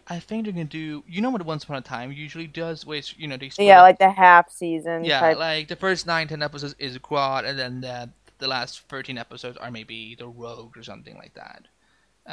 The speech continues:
Speaker 2: Yeah,
Speaker 1: Um,
Speaker 2: and that's the thing, now that, you know, Captain Cold and Heatwave aren't really villains anymore, it's kinda hard
Speaker 1: Well,
Speaker 2: to
Speaker 1: here's the
Speaker 2: know.
Speaker 1: thing: they're casting two new series regulars for, like,
Speaker 2: Ah.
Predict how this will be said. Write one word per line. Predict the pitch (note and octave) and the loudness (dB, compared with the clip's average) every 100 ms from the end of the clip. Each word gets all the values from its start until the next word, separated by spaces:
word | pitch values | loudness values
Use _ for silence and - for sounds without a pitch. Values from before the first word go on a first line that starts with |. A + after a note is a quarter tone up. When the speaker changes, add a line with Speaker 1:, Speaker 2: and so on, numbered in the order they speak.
| C3 | 4
Speaker 2:
Yeah, | G3 F#3+ | 8 8
Speaker 1:
Um, | F3+ | 8
Speaker 2:
and | C4 | 8
that's | C4+ C#4 - | 8 6 2
the | B3 | 2
thing, | C#4+ D#4+ C4 | 2 2 4
now | G3+ G3 | 8 8
that, | G3 G3 F#3+ | 8 6 6
you | |
know, | G3 F3+ | 2 2
Captain | G#3 F#3 G3 | 6 4 4
Cold | F#3+ G3+ F#3+ F#3 | -2 2 4 2
and | F#3 | -2
Heatwave | G3 F#3 F#3+ F3+ E3+ | -4 4 6 8 8
aren't | E3+ F3+ C#3 | 8 8 6
really | F3+ F#3+ F#3 | 4 6 4
villains | F3+ C4+ C#4 A#3 G#3+ | 4 8 10 10 8
anymore, | G3+ G3 G3 F#3+ F#3 | 8 8 6 8 8
it's | F#3 | 8
kinda | - G3+ | 6 8
hard | G3 F#3+ F#3 | 10 10 10
Speaker 1:
Well, | F#3+ F#3 F3+ F3+ | 8 8 6 2
Speaker 2:
to | |
Speaker 1:
here's | F3 G3+ F3 | 2 6 6
the | |
Speaker 2:
know. | E3 | 6
Speaker 1:
thing: | A#3+ C4+ G#3+ E3 D3 | 2 2 2 0 -2
they're | D3 D#3+ | -2 -4
casting | D3+ F3 F#3 F3 D#3+ | 0 0 0 -2 -10
two | - E3+ | -8 -6
new | E3 D#3+ | -6 -6
series | - D#3 D3 | -6 -4 -4
regulars | C#3+ G#3 G3+ C#3 B2 - | -2 -4 -2 -4 -6 -14
for, | - C3 B2 | -14 -12 -10
like, | A#2+ B2 | -10 2
Speaker 2:
Ah. | D#3+ E3+ F3 F3+ F3+ F3+ F3+ | 6 10 10 10 10 10 10